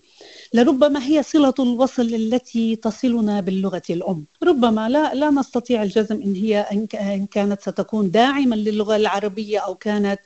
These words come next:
سندان أو المطرقة التي تهدم اللغة العربية.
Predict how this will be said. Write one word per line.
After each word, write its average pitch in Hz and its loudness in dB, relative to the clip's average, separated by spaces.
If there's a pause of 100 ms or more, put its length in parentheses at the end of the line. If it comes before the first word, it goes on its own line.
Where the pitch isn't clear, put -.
(140)
سندان 202 4
أو 190 2
المطرقة 196 2
التي 190 -2
تهدم 180 0
اللغة 175 -2
العربية. 180 -6